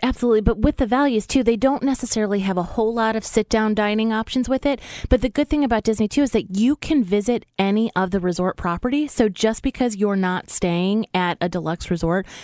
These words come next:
doesn't mean that you can't get a dining reservation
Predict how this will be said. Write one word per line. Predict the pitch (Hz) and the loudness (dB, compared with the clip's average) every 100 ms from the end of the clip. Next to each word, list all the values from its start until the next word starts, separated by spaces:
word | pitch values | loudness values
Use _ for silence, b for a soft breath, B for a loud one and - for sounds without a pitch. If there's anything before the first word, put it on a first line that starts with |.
| B | B
doesn't | 240 240 247 196 | 0 2 0 0
mean | 220 208 | 0 0
that | 190 | -2
you | 190 180 | -4 -4
can't | - 202 - | 0 0 0
get | 196 | 0
a | 180 | 0
dining | 180 175 180 | 0 0 0
reservation | 170 160 165 160 165 175 | 0 -2 -2 -2 -2 -2